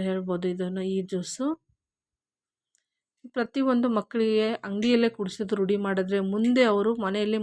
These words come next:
ಮಾಡ್ಕೊಂಡು ಕುಡಿಯೋದೇ ಮರ್ತೋಗ್ಬಿಡ್ತಾರೆ. ನೀವು ಮನೆಯಲ್ಲಿ ಅವಾಗವಾಗ ಮಾಡಿಕೊಟ್ರೆ ಈ ಥರ ಜ್ಯೂಸ್‌ಗಳನ್ನ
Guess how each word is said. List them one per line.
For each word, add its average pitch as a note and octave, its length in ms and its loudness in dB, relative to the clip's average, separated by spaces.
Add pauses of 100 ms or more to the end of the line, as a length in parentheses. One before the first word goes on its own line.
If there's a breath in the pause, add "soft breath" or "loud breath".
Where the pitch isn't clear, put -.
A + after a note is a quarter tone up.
ಮಾಡ್ಕೊಂಡು G3+ 380 -2 (100)
ಕುಡಿಯೋದೇ G3 340 2 (100)
ಮರ್ತೋಗ್ಬಿಡ್ತಾರೆ. F3+ 720 -4 (540 loud breath)
ನೀವು C#4 180 6 (140)
ಮನೆಯಲ್ಲಿ A#3 440 4
ಅವಾಗವಾಗ G#3+ 520 4 (140)
ಮಾಡಿಕೊಟ್ರೆ G3+ 520 0 (120)
ಈ - 20 0 (120)
ಥರ G#3 200 0
ಜ್ಯೂಸ್‌ಗಳನ್ನ F#3+ 560 0